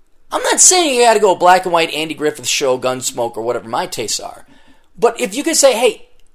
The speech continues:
uh, can you just turn that off of sport? I, I'm sick and tired of watching sports." And I'm not joking. I'm not joking. It's not that these people will bend over back-, they will. They will bend over backwards.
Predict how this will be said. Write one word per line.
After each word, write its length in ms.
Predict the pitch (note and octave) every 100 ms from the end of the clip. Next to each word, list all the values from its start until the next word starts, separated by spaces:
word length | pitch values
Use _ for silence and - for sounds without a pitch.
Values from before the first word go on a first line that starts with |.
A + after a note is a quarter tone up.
| _ _ -
uh, 180 | D#3 C#3+ -
can 100 | -
you 80 | G#3
just 180 | F#4 -
turn 120 | C#4+
that 160 | C4 F3+
off 140 | E3+
of 60 | C#3+
sport? 220 | - -
I, 80 | F#3
I'm 160 | G3
sick 160 | G3 A3+
and 80 | G#3
tired 160 | F#3+
of 80 | D3+
watching 240 | C3+ C3 B2+
sports." 480 | - G#2+ - - - - - _ _ _ - _ _ _ _ _ _ _ _ _ _ -
And 100 | C#4+
I'm 140 | F4+
not 220 | F#4+ F4+ F4
joking. 480 | C#4+ D4 D4 D3 - - -
I'm 200 | - B3
not 200 | B3 B3
joking. 400 | - A3+ A3 - - -
It's 120 | -
not 180 | D#4 D#4
that 100 | -
these 180 | B3+
people 280 | - C4 G3+
will 100 | F#3+
bend 240 | E3 F#3+ F#3+
over 160 | F3+
back-, 220 | F3+ G3
they 100 | A3+
will. 540 | A3 G#3 C#4 F3+ A2+ - - - - -
They 200 | F#3 G3
will 400 | F#3+ B3 F3+ A#2+
bend 220 | B2+ B2+
over 220 | B2 A#2+
backwards. 720 | G#2 F2+ E2 - B1 - -